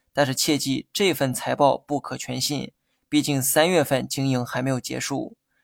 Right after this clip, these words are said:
有人肯定会问，那些没披露月度财报的公司，他们是不是业绩都不太好呢？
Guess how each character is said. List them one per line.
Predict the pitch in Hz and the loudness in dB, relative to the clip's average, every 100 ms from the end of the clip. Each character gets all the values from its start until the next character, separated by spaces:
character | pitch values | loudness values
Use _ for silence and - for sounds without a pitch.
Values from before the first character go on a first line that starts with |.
| _ _ - | _ _ -2
有 | 143 | 2
人 | 185 | 2
肯 | 160 | 2
定 | 151 | 0
会 | 165 160 | 2 4
问， | 170 156 - | 4 2 0
那 | 151 147 | -2 0
些 | 156 | 2
没 | 139 139 190 | 2 2 0
披 | - 160 | 0 4
露 | 160 135 | 4 2
月 | 170 156 | 2 2
度 | 151 135 | 2 0
财 | 139 | -2
报 | 123 143 | 2 2
的 | 131 | 0
公 | 139 131 | -2 -2
司， | - 131 - _ _ _ | -2 -4 -8 _ _ _
他 | - 175 | 4 6
们 | 190 143 - | 6 2 0
是 | - | 0
不 | 139 | 0
是 | 139 | 0
业 | 143 165 | 2 4
绩 | 135 135 | 2 0
都 | - 131 | -6 -6
不 | 127 | -6
太 | 131 131 | -2 -2
好 | 131 123 | -2 -4
呢？ | 110 | -6